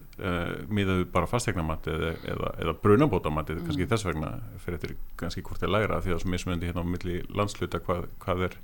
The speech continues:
Speaker 2: hvað er svona raunsara eða, já, það er brunabótamatið út á ýmsum stöðum er mun hærra heldur en fasteignamatið
Speaker 1: Já,
Speaker 2: til
Speaker 1: já.
Speaker 2: dæmis, sem er ekkert, ekkert mjög, mjög hentugt.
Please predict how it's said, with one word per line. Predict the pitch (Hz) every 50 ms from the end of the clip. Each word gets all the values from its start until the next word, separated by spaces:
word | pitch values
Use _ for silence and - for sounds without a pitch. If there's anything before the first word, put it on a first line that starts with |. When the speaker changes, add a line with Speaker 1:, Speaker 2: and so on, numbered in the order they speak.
| - - - - - - - - -
Speaker 2:
hvað | 98 92
er | 87
svona | - 98 90 87 85 85 85 107 - - - - - - -
raunsara | 87 90 92 92 95 - - 107 101 101 110 107 107 -
eða, | - 87 87 92 95 - - - - - - - - - - - - - -
já, | 85 - - - -
það | - - - - - - - -
er | - - - - - - - - - - - - - - -
brunabótamatið | 110 104 98 98 92 107 98 107 98 101 101 - - 104 101
út | 95
á | 101 - - - - - 78 -
ýmsum | 98 85 90 107 104 104 104 -
stöðum | - 110 107 107 107
er | 104
mun | 104 107 104
hærra | 98 107 101 110 107 104
heldur | 107 104 - 110
en | 107 104 101
fasteignamatið | - - - 110 117 113 123 120 120 120 120 -
Speaker 1:
Já, | 165 160 156
Speaker 2:
til | 147 147
Speaker 1:
já. | -
Speaker 2:
dæmis, | 127 139 127
sem | 113 95
er | 95
ekkert, | - - - - -
ekkert | 110 101 104 95
mjög, | 107 104 101 101 - - - 104
mjög | 104 101
hentugt. | 107 110 113 - 170 175 -